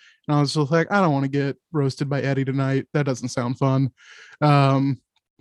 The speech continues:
was, was going through it a little bit just as far as the rankings go, but they don't matter. Um,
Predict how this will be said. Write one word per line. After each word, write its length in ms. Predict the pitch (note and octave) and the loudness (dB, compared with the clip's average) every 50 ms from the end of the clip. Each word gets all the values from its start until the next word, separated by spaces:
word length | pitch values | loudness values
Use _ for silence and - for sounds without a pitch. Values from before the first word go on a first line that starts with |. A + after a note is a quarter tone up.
| _ _ | _ _
was, 180 | - A3+ G3 G3 | -4 -4 -4 -4
was 300 | G3 - A3+ A#3 A3+ G#3 | -4 0 2 2 4 6
going 260 | C4 C4 C4 B3 A#3 | 8 8 8 8 8
through 160 | B3 B3 G#3+ | 8 8 6
it 60 | F#3 D#3+ | 8 6
a 20 | |
little 160 | C#3+ C#3 C#3+ | 6 4 2
bit 300 | C#3 B2+ D3 C3+ B2+ - - | 2 2 0 0 0 -2 -2
just 200 | C#3+ E3+ D3+ - | -2 -2 0 0
as 80 | D3+ C#3 | -2 -2
far 200 | - - D#3+ D#3 | 2 4 4 4
as 100 | D3+ D3 | 4 4
the 100 | D3+ D3+ | 2 2
rankings 400 | D3+ D3+ D3 C#3+ - C#3 D3 - | 2 2 0 0 -2 -4 -6 -4
go, 160 | - D3+ C#3 | -2 -4 -2
but 140 | B2 D3+ D3 | -2 0 2
they 80 | F#3+ G3 | 2 2
don't 180 | G#3 G#3 F3 | 2 2 0
matter. 360 | D#3+ D3 B2 C3 C3+ D3 C#3+ - _ _ _ _ _ _ _ _ _ | -2 -2 -4 -4 -4 -6 -6 -10 _ _ _ _ _ _ _ _ _
Um, 600 | - D3+ D3 D3 C#3+ C#3 C3+ C3+ B2+ C3 C3 C3 | 0 4 4 4 4 4 2 0 -2 -2 -4 -6